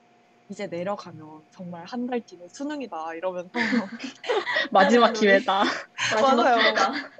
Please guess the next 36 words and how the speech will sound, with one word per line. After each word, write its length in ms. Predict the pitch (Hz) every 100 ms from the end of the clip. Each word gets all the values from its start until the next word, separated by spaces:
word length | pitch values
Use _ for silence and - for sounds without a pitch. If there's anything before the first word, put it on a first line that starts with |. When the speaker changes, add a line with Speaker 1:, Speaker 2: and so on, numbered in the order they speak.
| -
Speaker 1:
이게, 240 | - 269 - - -
아, 200 | - 202
우리 200 | 196 220
여기 160 | 202 202
올 180 | 190 233
수 120 | 240
있을지 300 | 214 269 233
없을지도 440 | 190 247 240 208 175
모르겠고 680 | 180 220 208 185 220 233
그냥 420 | 220 220 214 226 -
오늘 180 | 202 381
여기까지 320 | - 403 339
와서 220 | 349 466
면접 240 | 359 190 220
봤으니까 840 | 208 - 285 254 - 220 240 233 247 233
Speaker 3:
네. 380 | - 415 403 - 523
Speaker 1:
<laughs> 460 | 571 762 277 269
즐기자 960 | - 254 269 330 240 214 220 214 196 196
이렇게 220 | 220 277
해가지고 420 | 269 262 220 196 - _ 202 190 208
한강에 460 | 277 311 311 294 220
가서 600 | - 170 202 208 185 175 -
Speaker 3:
네. 360 | 214 202 180
Speaker 1:
아마 280 | - 208 302
그때 460 | - - - 370 285
라면을 380 | 196 214 262 196
먹었던 400 | 175 226 269 269
것 80 | 233
같기도 320 | - 196 202
하고 460 | 247 247 180 180 175
치킨이랑 460 | - - 240 226 247
Speaker 3:
아. 60 |
Speaker 1:
먹었던 300 | 190 196 196
기억이 260 | 180 190 170
있거든요. 680 | - 165 160 160 190 202
Speaker 3:
네. 480 | 185 214 185 180 220